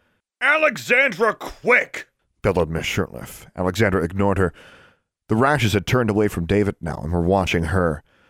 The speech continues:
Their expressions changed from loathing to alarm as she zoomed at them and hurled the quad at Benjamin's head. He rolled and would have fallen off his own broom if his brother hadn't caught him, and the two of them dipped and angled away from the quad just before it exploded.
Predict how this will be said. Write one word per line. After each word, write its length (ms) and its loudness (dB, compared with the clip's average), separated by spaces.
Their 120 0
expressions 720 -2
changed 400 0
from 220 -2
loathing 380 2
to 140 -2
alarm 520 0
as 140 -10
she 160 0
zoomed 360 0
at 160 -4
them 160 -10
and 140 -6
hurled 280 0
the 60 -2
quad 400 0
at 160 -6
Benjamin's 460 -2
head. 460 -4
He 100 2
rolled 360 4
and 80 2
would 100 2
have 80 0
fallen 320 0
off 160 0
his 160 0
own 240 0
broom 240 0
if 100 -12
his 140 -4
brother 280 0
hadn't 240 -2
caught 260 0
him, 180 -4
and 100 -4
the 60 0
two 220 2
of 100 0
them 260 0
dipped 260 -4
and 180 -2
angled 260 0
away 220 2
from 140 -6
the 60 -2
quad 460 -2
just 260 -4
before 320 -2
it 60 -4
exploded. 600 -4